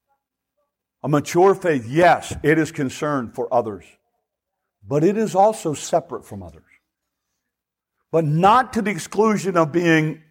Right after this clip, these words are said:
completely excluded from everything." And that's a tough balance to walk. And James is really gonna spend the rest of the book talking about this idea. Jesus said it this way, you know, "You love, love God with your whole heart, and you love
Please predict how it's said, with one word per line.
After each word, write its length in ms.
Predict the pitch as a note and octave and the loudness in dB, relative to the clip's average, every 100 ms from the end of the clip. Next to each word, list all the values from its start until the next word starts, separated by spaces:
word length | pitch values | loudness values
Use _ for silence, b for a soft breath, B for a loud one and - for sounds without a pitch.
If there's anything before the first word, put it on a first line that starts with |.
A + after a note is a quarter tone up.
| _ _ _ _ - | _ _ _ _ -8
completely 560 | D3 - F#3+ G3+ D#3+ | -8 0 0 2 2
excluded 600 | D#3 A2+ - D#3 C3+ B2 - | 0 -2 -4 -2 0 -2 -2
from 160 | A2 | -2
everything." 480 | A#2 A#2 F#2+ - _ _ _ _ b b - | -2 -4 -12 -16 _ _ _ _ b b -2
And 100 | F3 | -2
that's 160 | B3 | -2
a 60 | - | -2
tough 240 | C#4+ C#4+ | -2 0
balance 300 | B3+ B3+ A3 | -2 -2 -4
to 80 | - | -8
walk. 300 | G#3+ D#4 _ _ _ _ _ _ _ _ _ _ _ _ - | -8 -8 _ _ _ _ _ _ _ _ _ _ _ _ -8
And 120 | D#3 | -6
James 280 | D3+ A#3+ D4 | 0 0 2
is 100 | C4 | 0
really 220 | A#3+ C#4 | 0 2
gonna 160 | A3+ G3 | 0 -2
spend 200 | - G#3 | -2 -2
the 80 | E3+ | 2
rest 240 | F3+ F#3+ | 2 0
of 60 | F3 | -8
the 60 | |
book 260 | D3+ A3+ - | -2 -2 0
talking 300 | E3+ F#3+ F3+ | -2 0 0
about 200 | C#3+ C3+ | -2 -4
this 200 | D3 D3+ | -6 -6
idea. 340 | B2+ F3 A3+ - _ _ C3 | -6 -6 -16 -18 _ _ -20
Jesus 360 | B2 B3+ E4+ - | -12 -8 -6 -4
said 140 | D3+ | -4
it 80 | A2 | -2
this 180 | A3+ - | -6 -4
way, 140 | B2+ | -6
you 60 | C3 | -6
know, 160 | B2+ b b | -8 b b
"You 140 | D#3+ D3+ | -4 2
love, 360 | D#3 F#3 D#3+ _ _ _ | 4 4 -2 _ _ _
love 300 | C#3+ F3 D#3+ | 0 0 2
God 260 | D#3+ D#3 F3+ | 2 2 0
with 140 | E3 | -10
your 100 | C3+ | -10
whole 180 | A#2+ A2+ | -8 -10
heart, 400 | G#2 C3+ B3 _ _ _ _ _ _ _ _ - | -6 -6 -8 _ _ _ _ _ _ _ _ -12
and 140 | D3 | -6
you 80 | D3 | 0
love 360 | C#3+ C#3+ C3 | 2 2 0